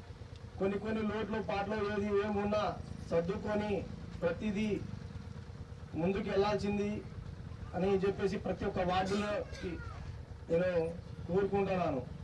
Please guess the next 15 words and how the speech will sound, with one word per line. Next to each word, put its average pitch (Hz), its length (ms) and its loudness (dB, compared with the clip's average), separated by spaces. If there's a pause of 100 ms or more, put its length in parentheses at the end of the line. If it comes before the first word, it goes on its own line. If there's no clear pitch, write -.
(2000)
కాబట్టి 202 520 4 (640)
ఈ 180 40 6 (100)
రోజు 202 320 4
నుంచి 226 280 2 (1800)
పన్నెండు 214 500 2 (640)
ఇరవై 196 300 2
రెండు 214 260 2 (480)
రెండు 170 200 4
వేల 208 160 0
ఇరవై 196 180 4 (100)
ఐదు 190 160 2 (920)
ఈ - 20 2 (100)
రోజున 220 320 4 (1200)
మనకి 185 360 4 (920)
ఈ 165 60 2